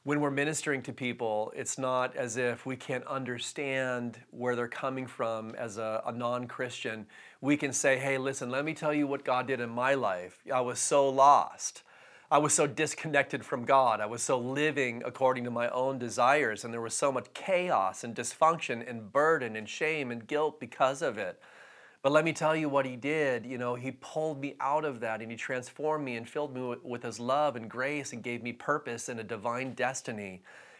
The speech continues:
And just as God did that transformation in my life, he can do it in your life too. Just a good encouragement today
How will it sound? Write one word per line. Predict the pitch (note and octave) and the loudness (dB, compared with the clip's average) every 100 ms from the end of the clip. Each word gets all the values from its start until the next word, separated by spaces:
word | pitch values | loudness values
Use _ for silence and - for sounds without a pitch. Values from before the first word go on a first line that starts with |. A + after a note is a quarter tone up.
| - | -4
And | D3 | -4
just | B2 D3 D#3+ D#3 | 4 4 4 0
as | B2+ | -2
God | C3+ C3 B2+ A2 | 4 4 4 -2
did | C3+ D3+ D3+ | -2 -2 0
that | B2+ A#2 A2+ A2+ _ _ _ A2 | 2 2 2 -2 _ _ _ -10
transformation | - D3 D3 D3 D#3 C3+ B2 - A#2 | -2 0 0 -2 -6 -4 -4 -6 -6
in | |
my | G#2+ G#2 | -6 -4
life, | G2+ G2 F#2+ - - - - | -4 -4 -6 -10 -20 -20 -20
he | - C#3 | -6 -4
can | C3+ | -4
do | G#2+ A2 | -8 -8
it | G#2+ | -8
in | G2+ | -10
your | F#2+ | -12
life | F#2 F2+ F2+ | -10 -12 -12
too. | - G2 F2+ F2+ - - - - - _ | -16 -14 -14 -16 -20 -20 -20 -20 -20 _
Just | F#3+ G3 | -2 0
a | |
good | E3 E3 D3+ C3 - - | 4 6 6 4 -12 -10
encouragement | C3 - A#2+ A#2 G#2+ A2+ G2+ | -8 -4 -2 -2 -4 -10 -10
today | G#2+ F#2+ F2+ | -8 -8 -8